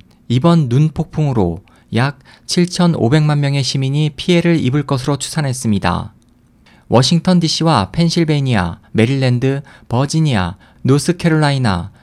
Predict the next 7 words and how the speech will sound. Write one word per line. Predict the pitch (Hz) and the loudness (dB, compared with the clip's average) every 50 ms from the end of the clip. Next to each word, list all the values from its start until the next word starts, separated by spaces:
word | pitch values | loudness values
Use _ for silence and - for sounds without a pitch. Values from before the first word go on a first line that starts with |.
| _ _ | _ _
조지아주 | - - 131 135 131 131 139 131 131 131 143 143 | -2 0 0 2 2 0 0 0 0 0 -2 -4
기상당국은 | 139 - 131 123 143 131 127 127 123 123 123 123 156 127 95 82 87 - - - - - - - - _ | -4 -4 -4 -2 -2 -2 0 0 0 0 0 0 0 0 0 -2 -4 -10 -18 -20 -20 -20 -20 -20 -12 _
눈폭풍과 | - 127 151 170 175 175 - - 170 - - 170 160 165 151 | 2 4 6 6 4 4 0 -6 -6 -2 0 2 2 2 2
관련해 | 147 143 139 143 139 139 117 95 87 87 - | 2 0 0 0 0 0 0 0 0 -2 -4
비상사태를 | - 127 127 127 160 160 151 147 165 147 - - 147 135 127 | -2 -2 -2 0 0 0 0 0 -2 -4 -2 -2 -2 -2 0
선포하고 | 127 143 127 120 131 123 120 117 120 - - 120 92 82 92 - - - - - - - - | -2 -2 -4 -2 -2 -2 -2 -2 -2 -2 -2 -2 -2 -2 -4 -10 -18 -20 -20 -20 -20 -18 -10
시민들에게 | - - - 175 175 170 160 165 160 156 151 - 156 117 90 82 82 | -6 -2 2 4 4 4 4 2 0 0 0 0 0 0 0 -2 -4